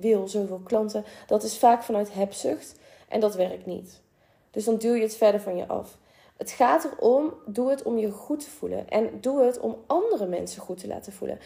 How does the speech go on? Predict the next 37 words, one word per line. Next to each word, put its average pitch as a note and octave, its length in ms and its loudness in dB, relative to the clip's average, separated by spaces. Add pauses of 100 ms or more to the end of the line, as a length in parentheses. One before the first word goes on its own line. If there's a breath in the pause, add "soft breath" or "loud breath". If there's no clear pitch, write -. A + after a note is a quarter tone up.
(220 loud breath)
En B3+ 140 4
de B3+ 100 10
rest C#4+ 520 2
volgt. - 720 2 (680)
Als C4 220 6
ik E4+ 180 0
dit C4+ 220 0
doe B3+ 320 2
omdat A#3 260 0
ik B3+ 120 -2
deze A#3 220 2
podcast A3 520 0
super B3+ 280 -2
leuk A3 260 2
vind G3+ 220 -4
om G3+ 160 -6
op - 160 -4
te - 120 -4
nemen - 380 -4
en A3+ 260 -2
ondertussen A#3+ 680 -2
vind G#3 140 -2
ik G3+ 60 -4
het G#3+ 160 -6
ook C#4 140 0
nog C#4+ 120 -10
eens G#3 120 -10
heel G3 140 -2
leuk F#3 260 2
dat - 240 -6
jij A#3 220 4
je C4 100 2
er - 160 -4
beter C4+ 320 0
door F#3+ 140 -12
voelt, - 380 -18 (500 loud breath)
dan C#4 480 6